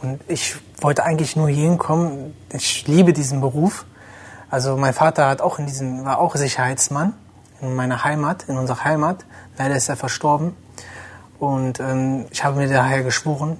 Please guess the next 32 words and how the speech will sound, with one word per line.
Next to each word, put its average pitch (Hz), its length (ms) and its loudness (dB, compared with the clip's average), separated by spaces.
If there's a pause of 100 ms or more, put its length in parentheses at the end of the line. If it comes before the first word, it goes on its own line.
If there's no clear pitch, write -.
dass 127 220 -2
ich - 300 -6 (480)
auch 135 340 0 (300)
in 139 100 -2
der 127 100 2
Sicherheitsbranche 127 720 0
anfangen 131 340 -2
werde 127 200 2
zu - 140 -4
arbeiten. 131 480 2 (760)
Und 131 160 2
deswegen 139 400 4
mache 143 180 0
ich 127 80 -2
jetzt 127 180 0
gerade 135 380 2
in 135 120 -2
der 127 60 2
Schule, 151 520 0
also 127 200 -2
wir 127 120 2
haben 127 100 0
gerade 127 220 -2
die - 80 -4
Aufgabe, 135 520 2
dass 127 220 -4
wir 123 80 -2
in 117 60 -2
der 120 80 -2
Schule 143 400 -2 (560)
ein, 123 280 4
ähm, 117 680 0